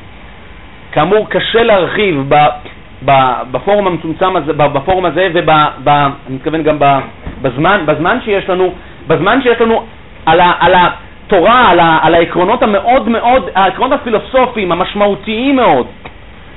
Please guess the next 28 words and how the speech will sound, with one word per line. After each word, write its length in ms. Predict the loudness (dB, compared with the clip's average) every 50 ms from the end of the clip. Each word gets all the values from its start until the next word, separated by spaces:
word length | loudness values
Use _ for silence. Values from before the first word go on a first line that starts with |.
| -18
שהרמב״ם, 680 | -6 -2 0 2 2 2 2 0 0 0 2 2 2 4 2 0
שנחשב 300 | -2 0 0 2 2 2
ללא 160 | 2 2 2 2 0
ספק 280 | 0 0 2 0 0 0
גדול 240 | 0 2 2 2 2
הפילוסופים 500 | 2 0 -2 -2 0 0 0 0 0 0
היהודיים, 540 | 2 2 2 2 2 2 0 2 0 -2 -4 -8 -14 -10 -6 -2
מייסד 720 | 0 0 2 2 2 0 0 -2 -2 0 0 2 2 0
על 100 | 0 -2
בסיס 360 | -4 -6 -4 -4 -2 0 -2
הפסוקים 480 | -2 -2 -6 -8 -8 -6 -4 -4 -2
הללו. 480 | -2 0 0 2 2 2 2 0 0 -2 -4 -8 -16 -20 -20 -20 -20 -20 -20 -20 -20 -20 -20 -20 -20 -20 -20 -20 -20 -20 -20 -20 -20 -20 -20 -14 -6 -2
אבל 120 | 0 2
אני 120 | 2 2 2
מזכיר 440 | 0 -2 -4 -2 -2 0 2 2 0
את 100 | 0 0
תורת 260 | 0 2 2 2 2
התארים 360 | 2 2 2 2 2 2 0
השליליים, 560 | -2 -2 -4 -4 -4 -2 -2 0 0 0 0 0
ותורת 340 | 0 0 0 0 2 2 0
התארים 400 | 0 2 0 0 0 0 -2 -2
השליליים 380 | -4 -4 -6 -6 -4 -4 -2
היא 80 | -2 0
למעשה 460 | 0 0 -2 -2 -2 0 2 2 4
ה-, 200 | 4 4 2 2 0 -2 -8 -16 -20 -10 -6
נחשבת 400 | -4 -4 -2 0 0 0 0 0 -2
עד 240 | 0 -2 0 2 2
היום 440 | 2 2 4 4 2 2 0 -2